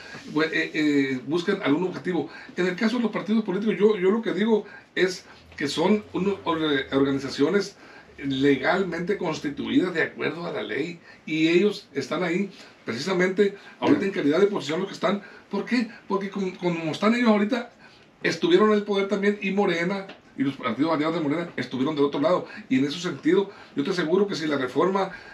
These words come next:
Speaker 1: hubiera sido en contra, Morena estaría sobre, sobre el, el partido Morena, o la movilización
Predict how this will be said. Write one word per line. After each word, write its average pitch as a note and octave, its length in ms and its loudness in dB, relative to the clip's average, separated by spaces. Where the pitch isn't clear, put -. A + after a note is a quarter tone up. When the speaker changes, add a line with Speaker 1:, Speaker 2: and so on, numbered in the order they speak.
Speaker 1:
hubiera D#3 360 4
sido F#3 440 0
en C3 220 0
contra, F3 540 0
Morena C#3 300 2
estaría F3+ 720 -2
sobre, G3 580 2
sobre D3 640 -2
el, A2+ 180 -4
el C#3 180 2
partido G#3 480 4
Morena, E3+ 520 -2
o C#3+ 140 4
la D3 100 2
movilización C#3+ 800 2